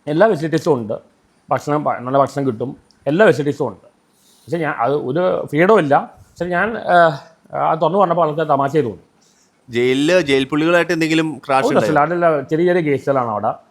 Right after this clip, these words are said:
Speaker 1: ആ, ഒരുപാട് കള്ളക്കേസുകൾ ഉണ്ടാവുന്നുണ്ട്. ഇപ്പം ഞാൻ, എൻ്റെ കൂടെ തന്നെ ഒരാൾ, അയാൾ ഒരു പുരുഷനെ കയറി പിടിച്ചത്. എന്നിട്ട് അവർ പറഞ്ഞു, ആ, അയാൾ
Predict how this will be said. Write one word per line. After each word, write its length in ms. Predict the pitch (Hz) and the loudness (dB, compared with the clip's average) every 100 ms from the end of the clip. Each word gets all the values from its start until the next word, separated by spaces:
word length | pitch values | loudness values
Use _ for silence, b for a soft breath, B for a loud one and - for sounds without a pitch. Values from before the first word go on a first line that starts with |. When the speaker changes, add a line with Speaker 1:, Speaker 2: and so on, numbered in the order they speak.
| _ _ _ - | _ _ _ -10
Speaker 1:
ആ, 200 | 113 113 | -6 -4
ഒരുപാട് 360 | 117 135 156 151 | -2 2 2 2
കള്ളക്കേസുകൾ 540 | 135 135 139 135 135 | 0 -2 -2 -4 -6
ഉണ്ടാവുന്നുണ്ട്. 380 | 110 104 90 85 | -4 -6 -8 -20
ഇപ്പം 800 | _ _ _ _ _ _ _ 143 | _ _ _ _ _ _ _ -8
ഞാൻ, 160 | 143 | -4
എൻ്റെ 200 | 131 151 | -2 0
കൂടെ 200 | 165 165 | 2 2
തന്നെ 120 | 160 156 | 2 2
ഒരാൾ, 420 | 151 135 131 151 - b _ | 4 4 2 -2 -8 b _
അയാൾ 200 | 131 143 | 0 4
ഒരു 80 | 156 | 4
പുരുഷനെ 380 | 139 135 - 170 | 2 -2 -2 0
കയറി 180 | 156 147 | 4 2
പിടിച്ചത്. 300 | 120 101 82 - _ _ _ _ _ _ _ _ - | 2 -6 -14 -20 _ _ _ _ _ _ _ _ -4
എന്നിട്ട് 240 | 143 156 | 0 4
അവർ 100 | 160 | 4
പറഞ്ഞു, 380 | 160 143 131 147 - _ _ _ - | 4 2 0 -8 -12 _ _ _ -12
ആ, 220 | 117 - | -10 -6
അയാൾ 280 | 123 135 | -2 2